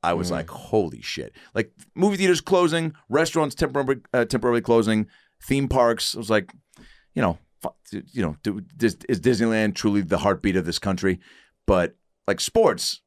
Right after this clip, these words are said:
Speaker 1: truly, you know, or, or
Speaker 2: Yeah.
Speaker 1: even co-, music festivals. It's like, "Mm, it'll, we'll get, you know, that'll be back." But, like, something was very definitive about an entire sport just being like,
Speaker 2: Yes.
Speaker 1: "We're done."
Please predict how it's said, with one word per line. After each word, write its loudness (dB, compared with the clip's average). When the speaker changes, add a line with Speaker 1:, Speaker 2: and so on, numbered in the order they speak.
Speaker 1:
truly, 2
you 4
know, 2
or, 2
or 4
Speaker 2:
Yeah. 2
Speaker 1:
even 2
co-, 0
music 2
festivals. -2
It's -8
like, -4
"Mm, -10
it'll, -10
we'll -4
get, 2
you 0
know, 2
that'll 0
be 0
back." -2
But, -4
like, -4
something 2
was 4
very 4
definitive -4
about -4
an -2
entire -4
sport -4
just -6
being -2
like, -6
Speaker 2:
Yes. -2
Speaker 1:
"We're 2
done." -8